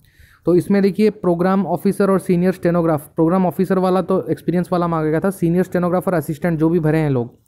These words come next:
ये तीनों एग्जाम, इन तीनों का मॉर्निंग शिफ्ट में होगा, ठीक है। देख रहे हैं आप, मॉर्निंग शिफ्ट में होगा साढ़े नौ से साढ़े बारह के बीच में।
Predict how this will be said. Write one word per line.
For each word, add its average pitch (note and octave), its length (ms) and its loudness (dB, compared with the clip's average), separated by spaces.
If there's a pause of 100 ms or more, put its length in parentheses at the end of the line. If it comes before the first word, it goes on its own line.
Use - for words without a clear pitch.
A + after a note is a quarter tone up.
(440)
ये E3+ 160 4
तीनों F#3 300 2
एग्जाम, D3+ 320 0
इन D3+ 120 -4
तीनों E3+ 260 0
का F#3 100 0
मॉर्निंग E3 320 0
शिफ्ट D#3 260 -6
में D3 60 0
होगा, B2+ 180 2
ठीक C3+ 160 -4
है। G3 100 0
देख D#3+ 180 -4
रहे F3+ 80 0
हैं F#3 40 0
आप, F#3+ 160 -4
मॉर्निंग D#3 220 -2
शिफ्ट E3+ 200 -4
में E3+ 80 0
होगा E3 260 0 (380)
साढ़े D#3+ 260 -2
नौ E3+ 120 0
से E3+ 100 -6
साढ़े D#3 220 0
बारह D3+ 200 0
के C#3+ 80 0
बीच C3+ 220 -2
में। F3+ 160 -2